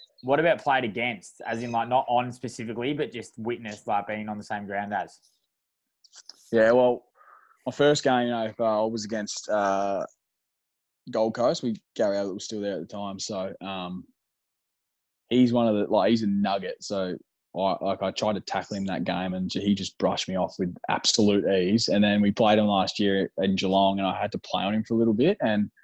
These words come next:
Speaker 2: um, same thing, like, I can't, I don't reckon I'll ever be able to tackle that bloke. He's just so strong through the <laughs> hips, just, like, made me look like a little boy. So, I don't, I don't really like playing against him.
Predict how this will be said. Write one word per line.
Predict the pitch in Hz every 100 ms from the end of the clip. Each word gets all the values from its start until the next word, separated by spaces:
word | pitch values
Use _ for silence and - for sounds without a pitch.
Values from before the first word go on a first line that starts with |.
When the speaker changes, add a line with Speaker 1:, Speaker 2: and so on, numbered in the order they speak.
| _ _ _ _ _ _ _ _ -
Speaker 2:
um, | 101 92 87 87 85 - -
same | - 127 104
thing, | - 110 98
like, | 92 85 - _ _ _ _
I | 110 110
can't, | 117 101 -
I | 117
don't | 117
reckon | 101 98
I'll | 90
ever | 95
be | 98
able | 95 92
to |
tackle | - 95 107
that | 90 82
bloke. | 87 -
He's | 101 -
just | - 104 -
so | 107 92
strong | - 98 98
through | 110
the | 101
<laughs> |
hips, | 85 117 110 -
just, | - 120 -
like, | 101 90 - _ _
made | 127 110
me |
look | 107 110
like | 101 98
a |
little | 101 90
boy. | 92 98 95
So, | - 98 90 87 _ _ - _ 107
I |
don't, | 101 - 101
I |
don't | 113 107
really | 101
like | 92 85
playing | 92 87
against | 90 -
him. | 90